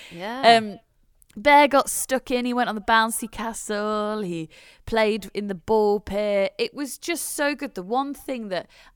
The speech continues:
Speaker 2: I, I, I kinda missed, like you say, you'd like to have seen more. I didn't take enough videos and I didn't take enough photos. And I wish I had, but there was so much going on
Speaker 1: Yeah.
Speaker 2: that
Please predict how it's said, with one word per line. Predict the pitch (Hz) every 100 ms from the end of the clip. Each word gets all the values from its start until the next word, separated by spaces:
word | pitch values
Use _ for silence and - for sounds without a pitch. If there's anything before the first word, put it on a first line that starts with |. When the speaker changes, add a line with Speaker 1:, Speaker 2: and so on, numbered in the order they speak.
| -
Speaker 2:
I, | 139 -
I, | 170 -
I | 196
kinda | - 240 233 202
missed, | 180 156 - - - - -
like | 180 180
you | 196 208
say, | - 165
you'd | 160 165
like | 175 175 -
to |
have | 170
seen | - 165 180
more. | 160 -
I | 175 -
didn't | 220 262 262 -
take | - 233 220 -
enough | 175 214 - _ - - _
videos | 185 208 190 160 160
and | 190
I | 185
didn't | 165 254 277 226
take | - 220 -
enough | 214 147 -
photos. | - 233 214 - 131 107 104 - - - - - -
And | 202 196 196 - _ _ _
I | 214
wish | 202 285 - 302
I |
had, | 269 285 285 190
but | - 175
there | 185
was | 220
so | - - - 262 277 302
much | 269 277 - - -
going | 190 185 190
on | 202 151 - 165 - - - -
Speaker 1:
Yeah. | 170 170
Speaker 2:
that | 190 180 160